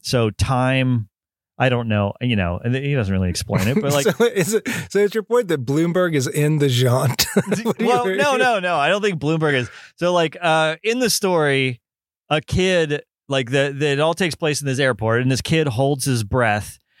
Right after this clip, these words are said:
Speaker 1: um, when they give him, like, they give people the knockout gas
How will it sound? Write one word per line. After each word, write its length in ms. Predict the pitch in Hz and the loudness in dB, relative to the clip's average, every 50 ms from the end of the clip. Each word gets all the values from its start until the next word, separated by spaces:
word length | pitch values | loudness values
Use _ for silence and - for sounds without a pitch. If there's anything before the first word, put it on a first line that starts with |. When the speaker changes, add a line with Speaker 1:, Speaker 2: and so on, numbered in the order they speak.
| _ _ _ _ _ _ _ _ - | _ _ _ _ _ _ _ _ -4
Speaker 1:
um, 760 | 117 113 113 110 110 110 110 110 107 110 113 110 113 113 - _ _ - | -2 0 2 2 2 2 2 2 0 0 0 -2 -2 -4 -8 _ _ -6
when 320 | 120 117 123 127 127 127 | -2 0 0 0 0 0
they 160 | 110 120 113 113 | 0 0 0 0
give 240 | 107 127 135 120 | 0 0 -2 0
him, 280 | 131 131 123 123 127 127 - | 0 0 0 0 -2 -2 -2
like, 160 | 117 113 98 | -2 0 2
they 100 | 123 120 | 2 2
give 160 | 113 127 120 | 2 0 -2
people 220 | - 131 120 117 107 | 0 -2 -2 -2 0
the 100 | 107 110 | 0 0
knockout 640 | 104 110 110 110 120 - - 156 147 151 147 - | 2 2 2 2 0 0 0 0 0 0 0 -2
gas 380 | 160 156 156 156 160 165 156 | -2 0 0 0 0 -2 -4